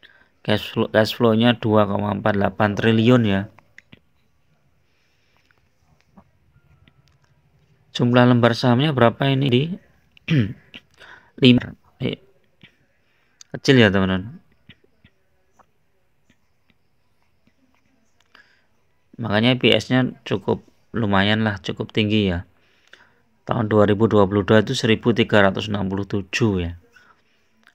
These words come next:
Dua ribu dua puluh tiga ini kayaknya turun ya. Nah, ini kita lihat. Indi ini <clears throat>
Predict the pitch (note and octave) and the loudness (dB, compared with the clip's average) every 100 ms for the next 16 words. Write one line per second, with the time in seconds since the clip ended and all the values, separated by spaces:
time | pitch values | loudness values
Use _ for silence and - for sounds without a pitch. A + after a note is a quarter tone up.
0 | - G2 F#2 F#2+ F#2+ F#2+ G2+ F2+ G2+ F#2+ | -2 0 0 -4 -4 -4 -4 -2 0 0
1 | A2 A2 G2 G#2+ G#2+ G#2+ F#2 F2 F2 E2+ | 2 0 0 -2 0 2 0 -4 -8 -12
2 | _ _ _ _ _ _ _ _ _ - | _ _ _ _ _ _ _ _ _ -18
3 | - - _ - A#2 A2 A#2+ C#3 C3 B2 | -18 -18 _ -4 0 2 2 0 2 2
4 | A#2 A#2 A#2 A#2 A#2 D#3 - _ _ _ | 4 4 4 2 0 -2 -4 _ _ _
5 | _ - - _ _ _ _ _ _ _ | _ -20 -20 _ _ _ _ _ _ _
6 | _ _ _ _ _ _ _ _ _ _ | _ _ _ _ _ _ _ _ _ _
7 | _ - C#3 C3+ B2+ C3 B2+ D3 E3+ E3+ | _ -4 -2 2 4 6 6 6 6 6
8 | E3 - _ _ _ C#3+ | 4 -4 _ _ _ 0